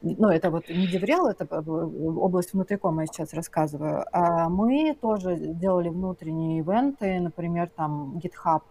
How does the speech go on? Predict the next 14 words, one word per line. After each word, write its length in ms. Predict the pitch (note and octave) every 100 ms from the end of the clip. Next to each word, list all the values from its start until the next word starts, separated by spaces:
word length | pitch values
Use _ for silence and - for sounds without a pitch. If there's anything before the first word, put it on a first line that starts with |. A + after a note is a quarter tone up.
| -
э, 500 | - D#3 D3+ D3 C#3+ - - - - - _ -
понятно, 380 | D#3+ D#3 -
с 140 | D#3 -
ним 280 | F#3 G#3 G3 -
т-, 60 | -
тоже 240 | - D#3+ D#3
возникли 400 | D#3+ E3 - D#3
проблемы. 520 | - E3 G3+ D#4+ C4
У 40 |
нас 260 | F#3 F3+ -
есть 240 | E3 -
внутренний 460 | E3+ F3+ E3+ E3 E3+
ресурс 420 | D#3+ - E3 - E3
Аркадия, 640 | - G#3 D4 B3 G#3